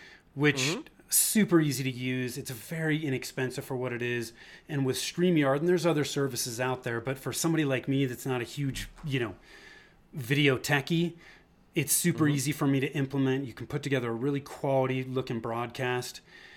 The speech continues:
Speaker 1: and not be techie, and it's easy to implement. And you can stream to multiple, you can stream to Facebook, LinkedIn, YouTube all at the same time. So it gives you a t-, the ability to leverage. Not only that, the quality of the video is much better.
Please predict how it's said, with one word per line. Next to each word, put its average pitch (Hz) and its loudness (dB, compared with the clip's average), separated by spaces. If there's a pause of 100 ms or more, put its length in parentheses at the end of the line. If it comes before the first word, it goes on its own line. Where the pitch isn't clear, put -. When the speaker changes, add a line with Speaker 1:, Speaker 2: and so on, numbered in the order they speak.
(320)
Speaker 1:
and 135 0
not 123 0
be 135 -6
techie, 131 -2
and 120 0
it's 110 -4
easy 127 -6
to 147 -6
implement. 120 -4
And 127 -2 (220)
you 147 -2
can 131 -4
stream 156 2
to 151 -2
multiple, 135 2
you 151 -6
can 123 -8
stream 131 0
to 110 -4
Facebook, 147 0
LinkedIn, 135 0 (320)
YouTube 139 -2
all 131 2
at 127 -4
the 131 -4
same 120 0
time. 101 -10 (840)
So 131 0
it 165 -6
gives 139 -2
you 120 -4
a 107 -4
t-, - -10
the 139 0
ability 147 4
to 107 -4
leverage. 143 2 (160)
Not 156 6
only 165 8
that, 139 2
the - -8
quality 147 4
of 139 2
the 123 -2
video 131 0
is 139 0
much 123 -4
better. 107 -6